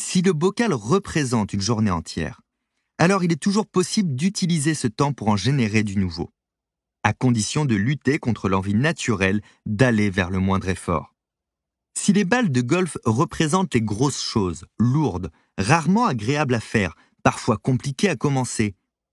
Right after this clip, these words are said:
alors il faut les faire en premier dans la journée. Vous aurez quand même de la place pour les petites choses,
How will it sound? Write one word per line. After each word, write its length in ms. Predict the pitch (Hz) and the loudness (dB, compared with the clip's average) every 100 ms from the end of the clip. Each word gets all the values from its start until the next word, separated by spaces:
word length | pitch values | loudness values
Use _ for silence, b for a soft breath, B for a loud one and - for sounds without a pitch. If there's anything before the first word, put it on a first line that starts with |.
| _ _ _ - | _ _ _ 2
alors 320 | 151 180 185 | 4 4 0
il 120 | 131 | -2
faut 200 | - 151 | -2 -2
les 120 | 127 | 0
faire 260 | - 139 107 | 0 0 0
en 80 | 98 | -4
premier 640 | - - 180 143 110 120 | -6 0 2 4 2 2
dans 120 | 107 | 0
la 100 | 95 | 0
journée. 380 | 90 87 76 69 _ _ _ _ _ _ _ _ _ _ - | -2 -6 -10 -12 _ _ _ _ _ _ _ _ _ _ -2
Vous 280 | 113 123 110 | 0 2 2
aurez 200 | 113 165 | 0 0
quand 120 | 131 | 0
même 180 | 139 139 | 0 2
de 80 | 113 | 2
la 140 | 107 | 0
place 320 | - 160 156 | 0 0 0
pour 160 | - 110 | 0 0
les 120 | 104 | 0
petites 400 | - 143 175 185 | 0 -2 0 -4
choses, 400 | - 254 123 | -2 0 0